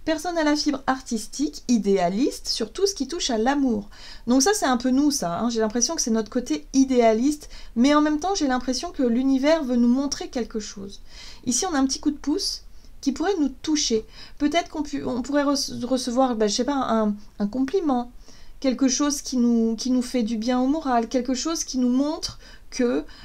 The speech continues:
euh, on peut continuer nos efforts, qu'on peut continuer justement à travailler sur ce qui a besoin d'être dépassé en ce moment sur le plan émotionnel.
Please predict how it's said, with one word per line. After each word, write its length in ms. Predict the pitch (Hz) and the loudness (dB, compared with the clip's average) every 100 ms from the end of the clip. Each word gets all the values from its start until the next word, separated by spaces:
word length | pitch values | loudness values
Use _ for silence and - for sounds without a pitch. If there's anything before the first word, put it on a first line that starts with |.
| - | -6
euh, 480 | 214 214 208 202 202 - | -2 0 0 0 -2 0
on 160 | 262 254 | 2 2
peut 280 | 285 320 330 - | 0 -2 -2 -12
continuer 560 | - 277 269 269 269 277 | -2 0 0 2 4 4
nos 160 | 262 247 | 2 0
efforts, 560 | 247 247 247 233 220 | -2 -2 0 0 0
qu'on 160 | - 233 | 0 0
peut 160 | 294 | 0
continuer 640 | 294 - 311 - 285 277 294 | -2 -4 -4 0 2 2 2
justement 380 | 277 - 247 254 | -2 -4 0 0
à 100 | 233 | 0
travailler 480 | - 226 226 233 | -2 0 0 0
sur 200 | 269 233 - | -2 -2 -4
ce 60 | |
qui 100 | - | -2
a 60 | 220 | -2
besoin 440 | 220 233 240 269 269 - - - | 0 -2 -2 -4 -6 -14 -18 -12
d'être 560 | 196 233 226 - 220 214 - | -2 0 2 0 0 -4 -8
dépassé 640 | 190 226 262 247 262 - 277 | -4 -2 0 -2 -2 0 0
en 100 | 247 | 0
ce 160 | - | 0
moment 280 | 247 247 262 | 0 2 0
sur 160 | 285 226 | 0 -4
le 60 | |
plan 240 | 208 233 226 | -2 -2 0
émotionnel. 680 | 240 233 233 - 226 214 202 | 2 2 2 0 -2 -2 -4